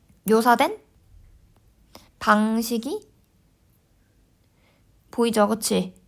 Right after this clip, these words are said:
음, 됐어요? 음, 그치? 그래서 it depicts, 뭐, people, 그래서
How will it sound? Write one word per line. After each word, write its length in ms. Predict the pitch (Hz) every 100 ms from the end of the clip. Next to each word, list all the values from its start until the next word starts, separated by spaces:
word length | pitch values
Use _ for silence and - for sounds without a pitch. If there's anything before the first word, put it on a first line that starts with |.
| -
음, 560 | 220 254 240 185 180 _ _ _ _ _ _ _ _ _
됐어요? 380 | 208 214 262 349 - _ _ _ _ _ _ _ _ _ _ _ _ _ _ _ -
음, 480 | 196 190 180 180 - _ _ _ _ _ -
그치? 380 | 196 262 285 _ _ _ -
그래서 300 | 208 240 226 - - - - - _ -
it 140 | 247
depicts, 640 | 294 294 302 - - - - _ _ _
뭐, 120 | 202 190
people, 580 | 330 339 285 247 233 226
그래서 280 | 220 208